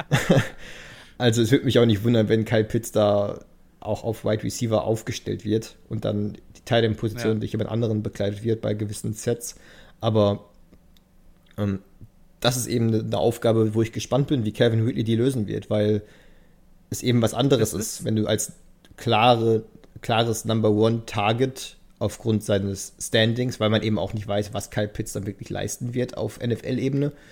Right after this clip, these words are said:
Speaker 1: Man kann's zwar prognostizieren, man weiß es aber nicht. Und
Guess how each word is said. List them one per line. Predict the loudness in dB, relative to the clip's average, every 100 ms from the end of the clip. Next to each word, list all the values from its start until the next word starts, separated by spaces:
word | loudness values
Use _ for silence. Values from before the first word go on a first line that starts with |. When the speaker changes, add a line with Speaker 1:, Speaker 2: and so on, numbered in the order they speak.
| -20 -20 -10
Speaker 1:
Man | -8
kann's | -4 -4 -4
zwar | -4
prognostizieren, | -4 -8 -8 -8 -4 0 0
man | 0 -4
weiß | -6 -4
es | -4
aber | 0 0
nicht. | 0 -4 -8 -20 -20 -20 -20 -6
Und | -2 -2